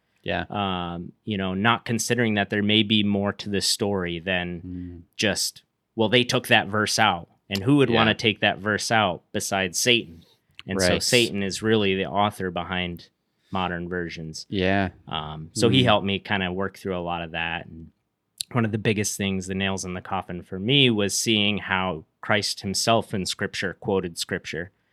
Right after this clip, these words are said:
Speaker 2: He didn't quote the King James Bible. In Matthew four four, one of the, you know, major proof texts for King James onlyism, "Man shall live, not live by bread alone, but by every word that proceedeth out of the mouth of God."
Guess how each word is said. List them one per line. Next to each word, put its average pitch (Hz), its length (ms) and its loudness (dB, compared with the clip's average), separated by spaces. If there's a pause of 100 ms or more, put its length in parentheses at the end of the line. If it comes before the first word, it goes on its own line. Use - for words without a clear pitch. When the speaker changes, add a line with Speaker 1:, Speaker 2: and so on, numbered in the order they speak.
(180)
Speaker 2:
He 117 140 0
didn't 107 240 4
quote 98 220 -2
the 95 60 -6
King 95 220 -4
James 85 300 -6
Bible. 90 440 -2 (760)
In 104 160 0
Matthew 107 300 4
four 110 260 2
four, 120 400 6
one 104 160 4
of 101 80 0
the, 98 320 0
you 117 100 -4
know, 90 140 -4
major 98 320 -2
proof - 360 -4
texts - 320 -2
for - 160 -10
King 95 220 -8
James 87 300 -8
onlyism, 85 640 -6 (500)
"Man 98 220 0
shall 95 180 0
live, 92 220 -2 (220)
not 110 300 0
live 92 200 -4
by 92 160 -2
bread 98 180 0
alone, 95 300 0
but 90 160 -8
by 92 140 -2
every 92 240 -4
word 90 280 -4
that 87 160 -10
proceedeth 95 460 -6
out 90 160 -2
of 87 100 -8
the 92 80 -8
mouth 95 320 -2
of 85 160 -8
God." 110 460 4